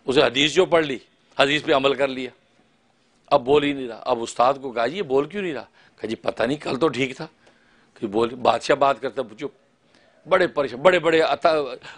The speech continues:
अतिब्बा को दिखाया, तबीबों को दिखाया, चेक करो, कहते, "नहीं जी, बिल्कुल परफेक्ट है, कुछ भी नहीं।" कोई झपट हो गई, कोई जिन जादू हो गया, जैसे हमारे लोग झप-, झट से भागते, कोई जिन जादू तो नहीं हो गया, आम लोग के पास भागते हैं। कहा, "जी कुछ भी नहीं,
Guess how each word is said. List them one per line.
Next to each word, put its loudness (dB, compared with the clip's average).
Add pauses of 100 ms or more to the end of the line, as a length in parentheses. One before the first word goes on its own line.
अतिब्बा 4
को -2
दिखाया, 4
तबीबों -2
को 2
दिखाया, 2
चेक -4
करो, 0
कहते, -2
"नहीं -2
जी, -6
बिल्कुल 0
परफेक्ट -2
है, -6
कुछ -10
भी -4
नहीं।" -8 (840)
कोई 8
झपट 2
हो 2
गई, 0
कोई -4
जिन -2
जादू 4
हो 4
गया, -2 (600)
जैसे 4
हमारे 4
लोग -2
झप-, -4
झट 4
से 0
भागते, 2
कोई -4
जिन -4
जादू 2
तो -6
नहीं -6
हो -4
गया, -12 (1080)
आम 6
लोग -2
के -8
पास 2
भागते -2
हैं। -20 (1040)
कहा, 2
"जी -4
कुछ -2
भी 2
नहीं, -2